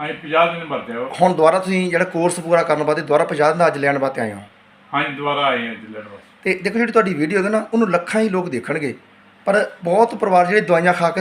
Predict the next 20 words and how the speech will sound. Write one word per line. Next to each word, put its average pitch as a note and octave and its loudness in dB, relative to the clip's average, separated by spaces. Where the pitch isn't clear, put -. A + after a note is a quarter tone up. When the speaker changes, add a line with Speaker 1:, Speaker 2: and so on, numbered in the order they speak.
Speaker 2:
ਥੱਕ F3+ -2
ਚੁੱਕੇ E3+ -4
ਆ, - 2
ਅੱਕ F3 -2
ਚੁੱਕੇ E3+ -4
ਆ, E3+ 2
ਉਹਨਾਂ G3+ 0
ਨੂੰ A#3 0
ਤੁਸੀਂ G3+ -6
ਕੀ G3+ -8
ਕਹਿਣਾ F3+ -4
ਚਾਹੋਗੇ? C3 -6
Speaker 1:
ਉਹਨਾਂ F3 -8
ਨੂੰ F3 -8
ਮੈਂ E3+ -4
ਇਹ E3 -4
ਕਹੂੰਗਾ E3 -6
ਵੀ E3+ -6
ਇਹ E3+ -6
ਦਵਾਈ, D3+ -6